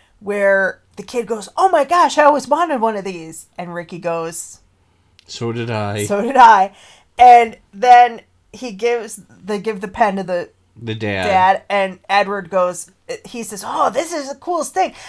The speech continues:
Speaker 1: I always wanted something like this." And Edward says, "So did I."
Speaker 2: Yeah.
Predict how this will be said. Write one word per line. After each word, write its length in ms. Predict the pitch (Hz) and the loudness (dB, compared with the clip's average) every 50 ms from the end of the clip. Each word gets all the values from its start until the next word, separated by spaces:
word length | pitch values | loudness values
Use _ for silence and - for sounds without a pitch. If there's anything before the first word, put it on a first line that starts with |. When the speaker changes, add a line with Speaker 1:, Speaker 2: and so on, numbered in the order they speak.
| - - | -16 -10
Speaker 1:
I 100 | - 302 | -8 -6
always 220 | 330 349 - - | -4 -4 -6 -2
wanted 320 | 277 370 392 392 349 - - | 2 2 2 2 0 -2 -2
something 280 | 285 240 233 247 214 | -4 -2 -2 -4 -4
like 180 | 208 202 190 180 | -4 -4 -6 -4
this." 260 | 196 180 160 160 - | -6 -6 -6 -8 -12
And 100 | 190 160 | -8 -4
Edward 320 | 135 180 180 180 190 185 - | -4 -4 -4 -4 -10 -12 -6
says, 240 | - 185 165 170 - | -6 -6 -6 -6 -8
"So 200 | - - 190 185 | -4 -4 -4 -4
did 160 | 185 196 190 | -2 -2 -2
I." 400 | 170 165 180 - - 208 185 156 | -2 -2 -2 -4 -6 -8 -8 -6
Speaker 2:
Yeah. 340 | 110 107 107 98 98 95 98 | -8 -8 -8 -8 -8 -10 -14